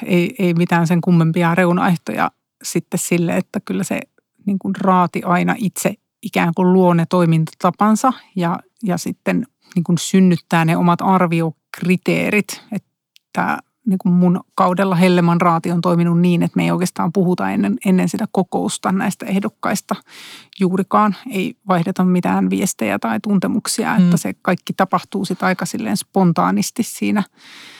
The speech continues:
Speaker 1: siinä yhden varsin intensiivisen kokouksen aikana. Mut se on ollut mun mielestä ihan toimiva metodi ja ne on ollut mun mielestä hirveän hyviä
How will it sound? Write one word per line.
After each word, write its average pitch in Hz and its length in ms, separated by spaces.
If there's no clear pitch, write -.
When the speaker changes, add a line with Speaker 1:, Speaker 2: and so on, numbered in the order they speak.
Speaker 1:
siinä 180 340
yhden 185 400
varsin 180 340
intensiivisen 180 800
kokouksen - 640
aikana. 220 460
Mut 202 160
se 196 180
on 202 140
ollut 190 200
mun 180 100
mielestä 180 260
ihan 185 160
toimiva 175 440
metodi 175 440
ja - 120
ne 202 140
on 190 140
ollut - 320
mun 190 100
mielestä 185 220
hirveän 175 400
hyviä 214 300